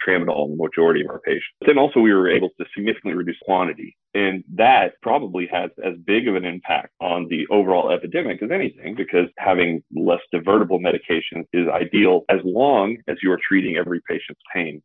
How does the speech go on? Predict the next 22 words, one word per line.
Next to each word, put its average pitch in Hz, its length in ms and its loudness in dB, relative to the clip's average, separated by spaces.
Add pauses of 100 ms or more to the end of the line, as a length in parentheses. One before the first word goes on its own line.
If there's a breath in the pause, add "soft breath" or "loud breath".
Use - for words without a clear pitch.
It 107 180 4
should 135 160 2
be 101 100 2
noted 101 460 2
that 90 180 0
if 87 140 0
I 87 100 2
have 90 180 0
a 87 60 0
patient 85 480 -6
that 85 140 -2
is 80 100 -10
on 90 280 -6
chronic 92 500 -2
pain 95 200 -2
medications 90 640 -2
and 80 120 -8
has 85 180 -2
a 82 60 -2
pain 87 280 -4
management 85 480 -4
physician 90 500 -4